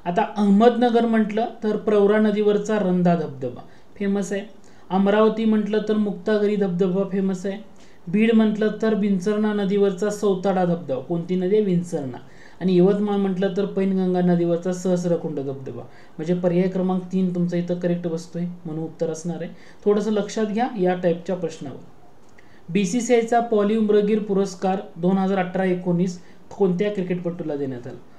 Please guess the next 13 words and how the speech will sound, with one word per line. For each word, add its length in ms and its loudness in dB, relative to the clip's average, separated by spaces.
पॉली 280 2
उमरगीर 460 4
पुरस्कार 460 2
दोन 200 4
हजार 160 0
अठरा 240 -2
एकोणीस 360 -2
म्हटलं 240 0
का 80 -2
जसप्रीत 440 -2
बुमराह, 360 -8
ठीक 100 -2
आहे. 120 -2